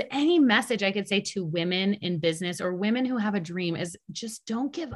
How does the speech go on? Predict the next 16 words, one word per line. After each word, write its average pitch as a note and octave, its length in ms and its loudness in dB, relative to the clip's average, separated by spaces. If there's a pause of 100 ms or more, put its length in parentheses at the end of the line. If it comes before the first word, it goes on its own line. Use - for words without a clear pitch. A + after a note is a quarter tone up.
(100)
up. A3 380 -2 (500)
Keep D4 380 2
going. A3+ 380 4
I G3+ 100 6
mean, A3 160 4
I B3 160 4
started D#4 420 2
my A3+ 460 4
event G#3+ 260 0
planning, A3 240 4
like, F#3 260 2
blog, A3 500 6 (760)
gosh, A#3 380 -4
ten A#3 340 0
years G#3+ 220 4
ago. C#4 400 2